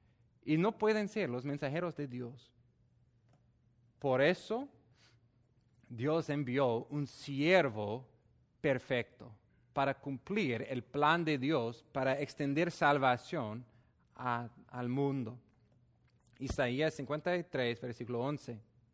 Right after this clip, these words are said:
"Debido a la angustia de su alma, él lo verá y quedará satisfecho.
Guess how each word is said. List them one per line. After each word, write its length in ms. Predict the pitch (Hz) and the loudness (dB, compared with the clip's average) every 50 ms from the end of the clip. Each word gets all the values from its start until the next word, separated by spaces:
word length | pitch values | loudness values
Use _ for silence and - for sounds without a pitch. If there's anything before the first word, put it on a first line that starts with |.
| _ _ _ _ _ _ _ _ _ _ _ _ _ _ _ _ _ | _ _ _ _ _ _ _ _ _ _ _ _ _ _ _ _ _
"Debido 400 | - 180 185 170 233 277 294 269 | 6 6 6 6 6 6 8 8
a 40 | 233 | 8
la 140 | 190 170 151 | 10 8 8
angustia 600 | 147 151 147 135 170 240 277 262 - 233 220 175 | 6 4 2 2 2 2 2 2 2 2 2 4
de 100 | 151 127 | 2 2
su 240 | - - 127 117 | 0 -2 -2 0
alma, 400 | 117 117 117 113 113 113 113 113 - _ _ _ _ _ _ | 2 2 0 0 -4 -8 -10 -14 -18 _ _ _ _ _ _
él 280 | - 156 175 202 214 220 | 2 6 6 6 8 6
lo 160 | 208 196 170 | 6 4 4
verá 380 | 143 143 139 131 143 165 185 156 | 6 6 6 8 8 8 8 6
y 80 | 160 - | 4 0
quedará 480 | - 156 147 143 131 123 123 147 175 | 0 0 2 2 4 4 6 4 4
satisfecho. 720 | 170 - 156 - - 135 - - 113 104 - - - 107 | 4 0 -4 -4 -4 -8 -10 -10 -10 -10 -12 -14 -20 -20